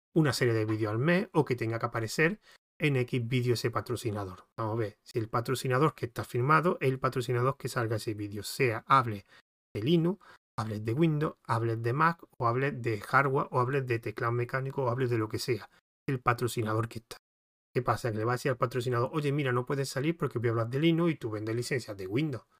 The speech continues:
No, señores, el patrocinador que le está pagando. Si hace un vídeo de Linux, pues tendrá que salir. No sé, esa absurdez de licencias de Windows en un vídeo de Linux. Pues lo que hay es que él, su patrocinador, pues,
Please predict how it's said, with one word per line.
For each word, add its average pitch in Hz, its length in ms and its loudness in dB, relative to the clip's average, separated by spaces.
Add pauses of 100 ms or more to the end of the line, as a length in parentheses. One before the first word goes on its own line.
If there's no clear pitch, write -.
(420)
No, 107 240 -2
señores, 113 500 -2 (320)
el 113 120 -2
patrocinador 104 600 -2
que - 100 2
le 113 60 4
está 117 200 0
pagando. 117 480 0
Si - 200 -12
hace 107 200 -6
un 110 100 0
vídeo 113 220 2
de 127 80 4
Linux, 156 300 4
pues - 120 -2
tendrá 104 300 -4
que 107 80 -6
salir. 98 340 -8 (580)
No 113 80 -4
sé, - 240 -2
esa 123 260 -2
absurdez 113 640 2
de 110 240 0 (320)
licencias 147 340 2
de 139 80 6
Windows 180 280 6
en 143 100 4
un 127 80 0
vídeo 120 220 2
de 107 120 -4
Linux. 101 300 -10 (340)
Pues 107 180 -8
lo 110 160 -6
que 117 140 -6
hay 180 200 2
es 143 180 -6
que 110 340 -2
él, 135 140 0
su 165 160 0
patrocinador, 120 720 -2 (260)
pues, - 200 -12